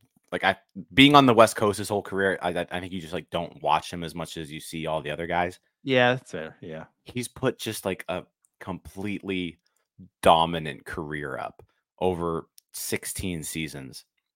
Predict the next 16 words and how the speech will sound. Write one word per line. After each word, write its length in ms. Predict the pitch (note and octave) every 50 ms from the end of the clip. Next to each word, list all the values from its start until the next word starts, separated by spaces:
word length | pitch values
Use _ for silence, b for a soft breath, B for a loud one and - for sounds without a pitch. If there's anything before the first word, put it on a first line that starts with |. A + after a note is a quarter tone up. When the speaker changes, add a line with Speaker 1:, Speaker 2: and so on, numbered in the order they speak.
| _ _ _ _ _ _ _ _ _ _ _ _ _ _ _
Speaker 1:
And 320 | - F2+ F2+ F2 E2+ D#2 - _
just, 420 | - - D#2+ - - - - - - _ _ _ _ _ _ _ _
he's 200 | - - F#2+ -
completely 580 | - - F2 - - - - G#2+ G#2 F2 G2+ G2
pedestrian 760 | - - F#2 F2 E2+ D#2+ - - - D#2+ D2+ D2+ D2 C#2+ - _ _ _ _ _ _ _ -
in 100 | - D#2+
the 80 | D#2+
postseason, 760 | D#2+ - E2 E2 D#2 D2 - D#2+ D2+ D2 D2 D2 C#2+ C#2+ - -
like, 200 | - D2 D2 -
when 120 | - D2 D2
you 80 | C#2+
need 160 | C#2+ - - -
him 80 | -
the 80 | - B2+
most. 320 | B2+ B1 - - - -
It's, 440 | - - - - - - - - _